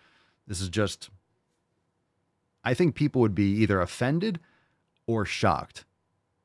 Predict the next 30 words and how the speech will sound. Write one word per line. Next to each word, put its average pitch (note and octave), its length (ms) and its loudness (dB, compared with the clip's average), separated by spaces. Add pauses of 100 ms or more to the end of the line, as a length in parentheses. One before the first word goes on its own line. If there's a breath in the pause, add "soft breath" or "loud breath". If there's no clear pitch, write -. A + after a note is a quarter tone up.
(300)
Maybe D3+ 220 4
not A#2+ 220 4
you, F#2 200 0
Swole D2 300 -6
Fam, D#2+ 460 -12
but F#2+ 200 -8 (140)
other A#2+ 220 2
people E2 460 -6 (1900)
how G#2+ 200 -2
little G2+ 340 -2
effort E2+ 360 -6 (140)
I F2 100 -8
put E2+ 220 -8
into E2 220 -10
my D2 120 -12
hair. C#2 340 -14
It B2 60 -2
really G3 240 0
comes B2 280 0
down G#2 260 4
to F#2 120 -4
your E2 160 -4
nutrition. D2 560 -10
It - 60 -10
really G2 160 -6
comes G2 200 -4
down G2 180 0
to F2 100 -10
your D#2+ 100 -10
nutrition. G#2 600 -2